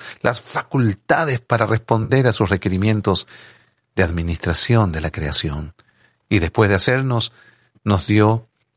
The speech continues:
un pueblo para Él. Primera de Pedro dos diez dice lo siguiente: "Vosotros que en otro tiempo no erais pueblo, pero que ahora sois pueblo de Dios,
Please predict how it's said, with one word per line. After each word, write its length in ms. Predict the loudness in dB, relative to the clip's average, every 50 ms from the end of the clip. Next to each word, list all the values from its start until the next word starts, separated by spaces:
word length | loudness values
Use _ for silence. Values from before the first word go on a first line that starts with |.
| _ _ _ _
un 160 | 0 0 0 0
pueblo 520 | 0 0 2 2 2 0 -2 -4 -6 -6
para 400 | -6 -8 -8 -8 -8 -8 -8 -10
Él. 160 | -12 -14 -18 -20 _ _ _ _ _ _ -20 -14 -12 -10 -10 -2
Primera 640 | 0 2 4 4 4 4 4 4 4 2 2 0
de 120 | 0 -2 -2
Pedro 360 | 0 0 2 2 2 2 2
dos 200 | 2 2 2 2
diez 240 | 2 2 2 2 2
dice 240 | 2 2 2 2 2
lo 100 | 0 0
siguiente: 680 | 0 -2 0 0 -2 -2 -2 -4 -4 -4 -4 -6 -8 -12 _ -20 -20 -20 -20 -20 -4 _
"Vosotros 580 | 0 2 4 4 2 0 0 -2 -2 -2 -2 -2
que 100 | -2 0
en 80 | 2 2
otro 280 | 2 2 2 0 -2
tiempo 560 | 0 2 2 2 2 0 0 0 0 0 0 0
no 120 | 0 2
erais 220 | 2 2 0 -2 -2
pueblo, 540 | 0 2 2 2 2 0 -2 -2 -4 -6 -10 -16 -20 -20 -20 -2
pero 240 | 0 2 2 2 2
que 100 | 2 4
ahora 220 | 4 4 4 4 2
sois 340 | 2 0 0 0 -2 -4
pueblo 440 | -2 2 2 4 4 2 2 0 0
de 120 | 0 0 0
Dios, 380 | 0 0 0 0 0 -4 -8